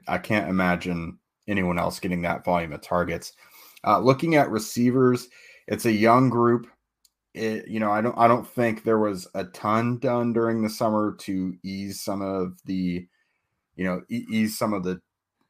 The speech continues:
concerns about it, just 'cause they are young and they still haven't, you know, they haven't really played games. But I think the scheme is going to help them get by. I think Frank knows how to use these guys. You know, we, we saw it with Alec Pierce, you know,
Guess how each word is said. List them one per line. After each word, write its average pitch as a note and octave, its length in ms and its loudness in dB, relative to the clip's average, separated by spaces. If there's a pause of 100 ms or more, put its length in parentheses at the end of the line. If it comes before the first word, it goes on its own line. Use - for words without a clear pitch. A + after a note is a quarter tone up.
(380)
concerns G#2 540 -2
about G2 300 4
it, G2 240 -2
just - 220 -12
'cause F#2+ 160 -6
they G2+ 160 0
are G2 200 2
young F#2+ 240 0
and F#2 80 -4
they F2 80 -4
still G2 220 -4
haven't, F#2 400 -2
you F2 80 -10
know, E2+ 140 -8
they F2+ 80 -2
haven't F#2+ 300 -2 (240)
really G2 220 -4
played F#2 300 -6
games. G#2+ 440 0 (680)
But A2+ 140 4
I G#2+ 100 0
think G3+ 420 0
the A#2+ 140 2
scheme F#2 840 -2 (320)
is F#2 200 -6
going G2+ 420 0
to G#2+ 140 -6
help G#2+ 340 0
them F2+ 340 -2
get D#2 380 -6
by. C#2 420 -10 (500)
I G2 100 0
think D#3 260 0
Frank A#2+ 280 4
knows A2+ 200 2
how A#2 140 4
to G#2+ 80 2
use G#2 240 -2
these G2+ 180 -8
guys. G2 520 0
You G2+ 80 -6
know, F2+ 180 -2
we, G2+ 320 0
we G2+ 140 -4
saw G2+ 260 0
it F2 80 -2
with F#2+ 160 -6
Alec F#2+ 400 -2
Pierce, F#2+ 360 -2
you F#2+ 60 -6
know, F#2 240 -4